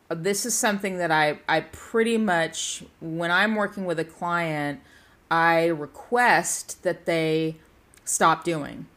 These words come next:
with people. They stop going to people to seek advice on subjects.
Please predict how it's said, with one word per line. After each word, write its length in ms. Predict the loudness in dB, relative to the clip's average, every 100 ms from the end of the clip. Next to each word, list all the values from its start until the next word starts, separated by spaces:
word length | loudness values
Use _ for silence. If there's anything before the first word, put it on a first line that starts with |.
| _
with 180 | -10 -8
people. 440 | -10 -10 -10 -12 -16 _ _
They 100 | -4
stop 460 | 0 4 4 4
going 400 | 2 2 0 -4
to 100 | -6
people 640 | -10 -6 -6 -4 -2 -2 -6
to 160 | -6
seek 440 | -4 -2 -4 -4 -8
advice 680 | -8 -2 0 0 -2 -4 -4
on 300 | -6 -6 -4
subjects. 960 | -2 0 0 0 -4 -6 -6 -6 -8